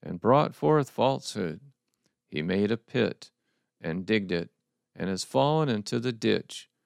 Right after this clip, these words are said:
which he made. His mischief shall return upon his own head, and his violent dealing shall come down upon his own pate. I will praise the Lord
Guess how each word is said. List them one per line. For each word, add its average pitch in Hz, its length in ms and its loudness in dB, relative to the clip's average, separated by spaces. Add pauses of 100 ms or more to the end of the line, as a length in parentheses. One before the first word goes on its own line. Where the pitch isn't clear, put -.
(240)
which - 220 -4
he 87 160 -2
made. 92 460 -2 (680)
His 104 260 2
mischief 123 560 2
shall 104 220 0
return 139 680 0 (360)
upon 110 380 -2
his 101 260 -2
own 147 580 0
head, 85 380 2 (500)
and 82 200 -2
his 98 180 0
violent 127 720 0
dealing 104 480 0 (460)
shall 110 320 2
come 123 320 0
down 120 480 2 (360)
upon 107 520 0
his 90 280 -2
own 101 420 -2
pate. 71 520 -4 (760)
I 135 120 4
will 156 200 2
praise 151 460 2
the 98 100 0
Lord 120 480 2